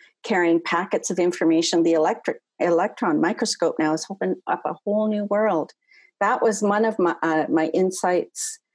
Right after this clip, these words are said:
uh, when I took, uh, anatomy and physiology at the Med Sciences at the University of Calgary.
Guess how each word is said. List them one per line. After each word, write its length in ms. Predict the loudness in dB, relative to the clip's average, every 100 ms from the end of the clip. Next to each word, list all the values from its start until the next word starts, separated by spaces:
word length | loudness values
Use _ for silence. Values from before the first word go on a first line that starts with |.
| _ _
uh, 240 | 0 2 2
when 440 | 0 0 2 2
I 320 | 2 2 2 0
took, 220 | -2 -4 -4 0
uh, 160 | 0 -2 -4
anatomy 500 | 0 2 4 2 2
and 100 | 2
physiology 840 | 2 0 2 2 0 0 0 0 2
at 200 | -2 0
the 60 | 2
Med 220 | 2 0
Sciences 680 | 0 0 0 -2 -2 -2 -2
at 220 | -2 0
the 60 | 0
University 500 | 2 2 -2 -2 -2
of 120 | -2
Calgary. 560 | -2 -2 0 -2 -2